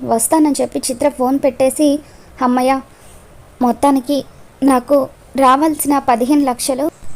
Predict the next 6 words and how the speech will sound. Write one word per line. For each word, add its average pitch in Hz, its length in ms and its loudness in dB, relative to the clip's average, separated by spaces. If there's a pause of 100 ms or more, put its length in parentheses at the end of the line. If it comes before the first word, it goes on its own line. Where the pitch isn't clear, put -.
(420)
వచ్చేస్తున్నాయి, 254 840 0 (720)
రేపు 294 280 6
రాత్రి 277 580 0 (200)
మంచి 254 340 -4
పార్టీ 254 440 -6
చేసుకోవాలి" 262 540 0